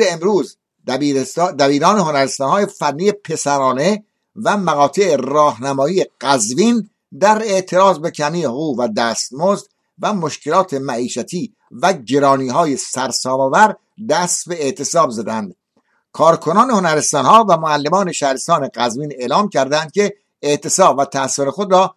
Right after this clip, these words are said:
تا انجام تمامی خواسته‌هایشان ادامه خواهند داد. در همین حال امروز در پی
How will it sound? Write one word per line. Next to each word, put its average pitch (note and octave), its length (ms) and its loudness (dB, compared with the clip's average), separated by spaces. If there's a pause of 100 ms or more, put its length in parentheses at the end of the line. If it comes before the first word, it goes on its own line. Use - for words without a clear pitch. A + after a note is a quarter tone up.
(200)
تا D3 320 -2
انجام D3 460 2
تمامی D#3 560 -2
خواسته‌هایشان C#3+ 800 0 (320)
ادامه D3+ 340 4
خواهند G2+ 420 -4
داد. F#2+ 220 -4 (4000)
در D3 140 2
همین D#3+ 260 0
حال A#3 280 4
امروز F3 340 0
در D#3+ 160 6
پی G3+ 420 2